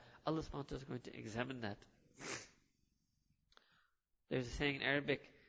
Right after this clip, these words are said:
that the people, no, I'll explain to you, it's the people, people need to have ilm. The person who has ilm, he must have amal. The person who has amal, he must have ikhlas.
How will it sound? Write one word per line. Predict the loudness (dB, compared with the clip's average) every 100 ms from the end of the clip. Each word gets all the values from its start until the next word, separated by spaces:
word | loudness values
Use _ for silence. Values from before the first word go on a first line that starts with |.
| -20 _ -4
that | 0 2 0
the | -4
people, | -2 -4 0 2 4 2 -2 -18 -20 _ _ _ _ _ -2
no, | 2
I'll | 2
explain | 0 -4 0
to | 0
you, | 0
it's |
the | -2 -2
people, | 0 6 8 6 4 -12 -20 -20 -20 _ _ _
people | 6 6 6 6
need | 4 0
to | -2
have | -2 -4 -2 6
ilm. | 8 8 2 -10 -18 -20 -4
The | -2
person | 4 4 2 -2
who | 0 2
has | 2 2
ilm, | 2 2 0 -6
he | -6 -2
must | -4 -4 -10
have | -8 -4 2
amal. | 4 4 2 -2 -18 -6 -2
The | 2
person | 4 4 2 0
who | 2
has | 2 2
amal, | 0 2 2
he | 0 -4
must | -4 -4 -2
have | -2 -2
ikhlas. | -6 2 10 12 12 12